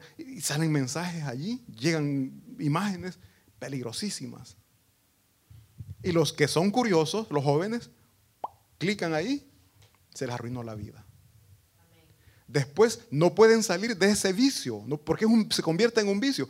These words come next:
Speaker 1: No pueden salir de allí. ¿Por qué? Porque cuando podían haber escapado, no lo hicieron.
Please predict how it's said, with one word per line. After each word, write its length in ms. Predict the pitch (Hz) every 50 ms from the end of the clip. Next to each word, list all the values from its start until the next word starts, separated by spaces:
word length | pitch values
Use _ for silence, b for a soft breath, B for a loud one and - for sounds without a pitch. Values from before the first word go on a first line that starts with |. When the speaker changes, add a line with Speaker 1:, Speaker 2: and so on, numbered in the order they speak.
| B B B
Speaker 1:
No 180 | 156 214 220
pueden 240 | - 247 247 247 233
salir 260 | 208 220 214 220 208
de 100 | 175 180
allí. 260 | 185 220 247 247 202 - - _ _ _ _ _ _ _ _ _ _ _ _ _ _ _ _ _ _ _ _ _ _ _ _ _ _ _ _ _ _ _ _ _ _ _ _ _ -
¿Por 180 | - 135 -
qué? 320 | - - 233 240 - - _ _ _ _ _ _ _ _ _ _ _ _ b b b b b b
Porque 260 | - 131 131 - 131 120
cuando 300 | - 127 123 120 113 -
podían 300 | 117 131 175 208 196 185
haber 140 | 180 180
escapado, 580 | 170 165 - 175 - - - 196 202 196 196 190
no 160 | 160 139 139 127
lo 60 | 123
hicieron. 480 | 120 117 - 120 107 101 101 98 98